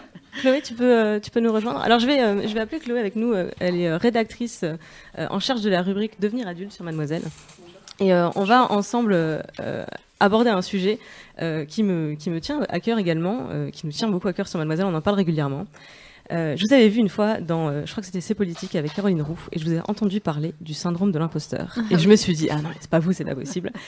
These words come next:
Speaker 1: C'est pas possible si même vous, euh, vous, vous souffrez du syndrome de l'imposteur, euh, nous sommes, euh, nous sommes toutes condamnées. » Euh, <laughs> donc j'aimerais qu'on parle de, de ça avec vous, euh, pour savoir quand est-ce que vous avez ressenti, euh, ce, ce,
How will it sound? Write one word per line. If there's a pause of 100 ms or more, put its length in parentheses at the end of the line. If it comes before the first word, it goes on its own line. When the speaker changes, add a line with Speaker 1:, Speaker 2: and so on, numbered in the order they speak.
(220)
Speaker 1:
C'est
pas
possible
si
même
vous,
euh,
vous,
vous
souffrez
du
syndrome
de
l'imposteur,
euh, (300)
nous
sommes,
euh,
nous
sommes
toutes
condamnées. » (460)
Euh,
<laughs>
donc
j'aimerais
qu'on
parle
de,
de
ça
avec
vous,
euh,
pour
savoir
quand
est-ce
que
vous
avez
ressenti,
euh, (140)
ce,
ce,